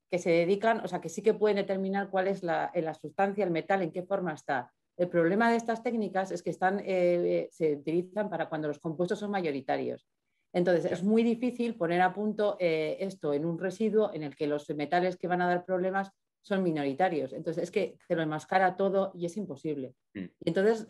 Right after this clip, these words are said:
Speaker 2: Sí.
Speaker 1: nosotros, eh, cuando vimos lo de la prospección de laboratorios y así, es que no encontramos a ninguno que se, que se metiera en esto.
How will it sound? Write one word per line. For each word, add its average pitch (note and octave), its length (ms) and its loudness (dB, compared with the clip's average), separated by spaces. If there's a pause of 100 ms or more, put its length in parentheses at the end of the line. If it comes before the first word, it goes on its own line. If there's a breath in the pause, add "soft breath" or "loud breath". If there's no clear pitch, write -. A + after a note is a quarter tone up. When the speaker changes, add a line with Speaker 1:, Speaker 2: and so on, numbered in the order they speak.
Speaker 2:
Sí. F#3 100 -4
Speaker 1:
nosotros, F3+ 420 -2
eh, F3 500 4
cuando D3+ 260 -6
vimos F3+ 400 0
lo F3+ 80 4
de F3 100 4
la D#3 420 2
prospección E3 420 -6
de F3+ 80 2
laboratorios E3+ 480 2
y E3+ 40 -2
así, A3 300 -4
es - 120 -20
que - 180 -2
no F3 160 2
encontramos G#3 560 0
a F3 80 -4
ninguno E3+ 420 -2
que E3 120 -6
se, C#3+ 420 -2 (400)
que F#3 80 4
se F3+ 140 0
metiera E3 320 4
en D3 100 2
esto. C#3 340 -4